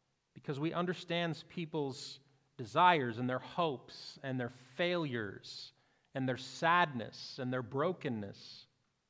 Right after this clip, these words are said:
And we can anticipate even the things that we're going to tell them that will be difficult for them. Sensitivity comes from both an understanding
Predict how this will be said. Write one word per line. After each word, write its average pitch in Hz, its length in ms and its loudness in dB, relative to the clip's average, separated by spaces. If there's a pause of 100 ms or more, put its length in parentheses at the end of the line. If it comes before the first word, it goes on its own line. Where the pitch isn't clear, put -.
(640)
And 170 100 2
we 233 80 4
can 220 140 6
anticipate 214 760 4
even 156 240 4
the 151 100 4
things 220 440 4 (320)
that 170 180 4
we're 185 160 8
going 214 220 8
to 180 80 6
tell 277 400 6
them 226 160 6
that 185 80 4
will 185 100 6
be 175 140 0
difficult 214 680 0
for 165 120 -4
them. 127 360 2 (220)
Sensitivity 254 1300 4 (220)
comes 262 340 8
from 233 220 6
both 226 400 8 (240)
an 202 180 6
understanding 233 1000 6